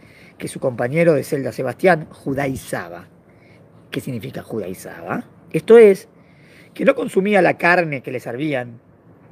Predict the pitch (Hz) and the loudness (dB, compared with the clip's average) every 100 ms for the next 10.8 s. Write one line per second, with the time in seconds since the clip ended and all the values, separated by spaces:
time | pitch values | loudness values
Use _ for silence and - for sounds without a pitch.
0 | - - 180 196 196 170 190 160 - 196 | -20 -10 0 4 6 8 6 6 2 -8
1 | - 160 151 156 151 185 180 131 113 - | -6 -6 -6 -8 -6 0 0 -2 -8 -14
2 | - - 139 - 165 123 113 117 110 - | -14 -4 -4 2 4 4 -2 -6 -8 -16
3 | - - - - - - - - - - | -20 -20 -20 -20 -20 -20 -20 -20 -20 -4
4 | - 269 214 - - 180 202 214 196 - | 4 6 6 2 0 0 2 0 -2 -4
5 | 180 160 240 240 - 202 214 180 165 151 | -6 -4 -4 -4 -6 -8 -2 -2 -2 -6
6 | 165 185 170 254 214 117 - - - - | 0 0 2 0 0 -4 -12 -20 -20 -20
7 | - - - - - - 143 139 - 180 | -20 -20 -20 -8 -6 2 4 4 4 4
8 | 160 - 240 214 147 156 170 165 - 123 | 4 6 8 8 4 4 2 2 -4 -8
9 | 117 - 139 123 117 - - - 131 - | -8 -6 -6 -4 -6 -10 -16 -12 -10 -8
10 | 113 110 120 110 120 - 143 | -8 -8 -6 -6 -8 0 0